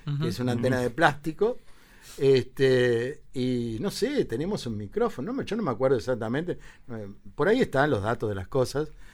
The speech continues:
Speaker 2: algunos sí, otros no. Este, y con eso se montó la radio. Mm, era real-, realmente, yo, hoy estábamos hablando afuera y decíamos que la radio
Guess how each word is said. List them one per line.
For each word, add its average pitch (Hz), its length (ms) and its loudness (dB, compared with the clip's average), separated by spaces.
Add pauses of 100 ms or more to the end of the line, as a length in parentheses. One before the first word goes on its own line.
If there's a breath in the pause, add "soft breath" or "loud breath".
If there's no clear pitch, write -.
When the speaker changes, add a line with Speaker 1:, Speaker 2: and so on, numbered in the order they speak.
(360 soft breath)
Speaker 2:
algunos 117 320 -2
sí, 143 180 4
otros 131 240 4
no. 156 240 2 (340 soft breath)
Este, 120 720 2 (540 soft breath)
y 143 400 6
con 139 180 2
eso 208 200 2
se 180 120 -2
montó 120 300 -2
la 113 120 -4
radio. 127 420 0 (580)
Mm, 104 480 -14
era 180 240 4
real-, 120 300 -2
realmente, 143 420 -2
yo, 180 180 -4
hoy 151 160 2
estábamos 156 360 0
hablando 135 260 -2
afuera 147 240 -2
y 131 40 2
decíamos 113 260 -6
que 110 80 -2
la 113 100 0
radio 175 400 2